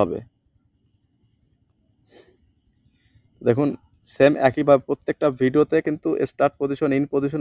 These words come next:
আপনার ইচ্ছা মতো মন মতো দিয়ে নেবেন। দিয়ে নেওয়ার পর দেখুন আমি আপনাদের ভিডিওটা প্লে করে দেখাইতেছি। তারপরে ভয়েসটা অ্যাড করে দেখুন এটা কিন্তু কম্পিউটার বা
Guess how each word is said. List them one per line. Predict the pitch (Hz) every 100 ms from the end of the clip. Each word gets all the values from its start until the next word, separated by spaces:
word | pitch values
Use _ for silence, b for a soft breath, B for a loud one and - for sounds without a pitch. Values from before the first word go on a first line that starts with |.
| 131
আপনার | - 127 127
ইচ্ছা | - 139
মতো | 135 135
মন | 127 123
মতো | 123 120
দিয়ে | 113 107
নেবেন। | 101 107
দিয়ে | 123
নেওয়ার | 127 131 127
পর | 139
দেখুন | 131 123
আমি | 127 120
আপনাদের | 120 123 123
ভিডিওটা | 117 127 151
প্লে | 123 123
করে | 127 120
দেখাইতেছি। | 110 110 - - - - b b b b b b _ -
তারপরে | 117 127 123
ভয়েসটা | 117 123 -
অ্যাড | 120 -
করে | 107
দেখুন | 107 82 113 _ _ _
এটা | 127 131
কিন্তু | 135 139
কম্পিউটার | 127 123 135 139 143 - _ _ _ _ _ _ _
বা | -